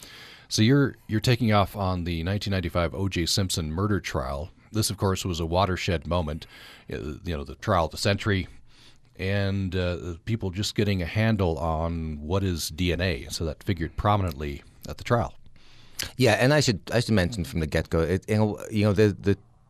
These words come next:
Speaker 2: trial is often seen as something that's almost, uh, just, just, uh, treated comically or something. And, uh, I do enter this as realizing that the, the problem with treating it comically is that, um, real people died. So it's not, in a way, it doesn't, it,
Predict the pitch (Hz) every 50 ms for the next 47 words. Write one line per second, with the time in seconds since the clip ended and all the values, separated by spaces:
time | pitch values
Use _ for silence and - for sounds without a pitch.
0 | _ - - - 120 110 113 110 104 98 87 - - - - 85 85 - - 82
1 | 80 - 87 82 82 78 - 82 76 71 - 76 73 67 - - 71 69 71 71
2 | 69 - - - 67 67 62 - - - - 65 60 58 60 - - - - -
3 | 73 - - - _ _ - - 67 - - - _ _ - - - - - -
4 | - - - - - 101 80 73 - - 87 87 87 87 85 - 73 69 67 62
5 | 60 - - 65 65 64 67 67 69 67 - - - - - - - - - -
6 | - - 76 80 78 76 73 - - - 101 107 98 - - 165 175 156 113 95
7 | - 92 78 82 82 78 - - 73 78 - 78 104 117 98 80 73 69 69 -
8 | 73 71 71 69 - - - - - - - _ _ - - 78 - - - -
9 | - - 160 160 170 139 104 82 - - - 85 73 69 67 - - 90 90 95
10 | 90 - - 73 69 69 67 62 73 69 67 67 - - - 69 69 71 71 69
11 | - - 78 92 98 87 - 82 67 67 67 60 58 58 60 55 - - - -
12 | - - - 73 65 - - - - 80 78 69 - _ - - - - 58 55
13 | 50 55 55 50 - 50 - - - - - 90 87 82 80 78 76 76 - 76
14 | 71 - - - - 71